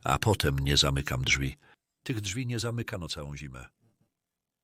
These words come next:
ponieważ chcę, aby powietrze krążyło na górze.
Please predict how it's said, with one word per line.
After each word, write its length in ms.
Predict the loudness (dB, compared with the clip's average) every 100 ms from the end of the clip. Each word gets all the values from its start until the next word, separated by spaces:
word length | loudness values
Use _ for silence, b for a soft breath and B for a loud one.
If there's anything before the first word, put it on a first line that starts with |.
| _ _
ponieważ 320 | 4 6 4
chcę, 300 | 4 6 8
aby 160 | 6 4
powietrze 400 | 4 6 6 4
krążyło 400 | 4 4 4 4
na 100 | 4
górze. 300 | 4 4